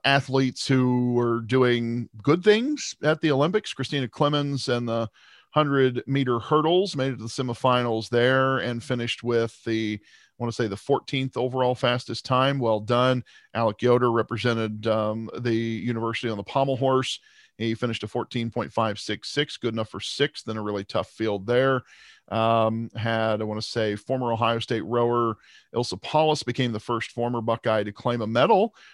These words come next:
earning bronze in the lightweight double representing the Netherlands. So very cool. Hunter Armstrong also got a gold as one of the preliminary swimmers on the U S men's four by one hundred medley relay team.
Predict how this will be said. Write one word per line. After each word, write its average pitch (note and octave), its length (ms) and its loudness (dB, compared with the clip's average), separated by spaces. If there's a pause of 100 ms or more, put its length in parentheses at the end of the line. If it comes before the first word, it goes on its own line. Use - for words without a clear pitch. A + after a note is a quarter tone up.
(120)
earning C3 260 0
bronze C3 380 4
in A#2 60 -4
the A#2+ 60 -2
lightweight A#2 400 0
double B2+ 300 4
representing A2+ 800 -2
the A2 140 -4
Netherlands. F#2+ 760 -2
So F#2+ 300 -2 (260)
very B2 200 2
cool. B2+ 180 2
Hunter C3 260 0
Armstrong C3 400 -2
also B2 260 -2
got A#2 240 0
a A2 60 -4
gold A#2+ 400 2
as G#2 160 -4
one A2+ 140 -4
of G#2 40 -8
the G#2 60 -6
preliminary A2 500 -4
swimmers C3 640 -2 (460)
on B2 320 4
the A2+ 280 0
U B2+ 220 2
S A#2+ 220 2
men's A#2+ 260 -2
four B2 220 -2
by A2 100 2
one G#2 200 -2
hundred A2+ 300 -2
medley A2 300 0
relay C#3 460 2
team. D3+ 400 -2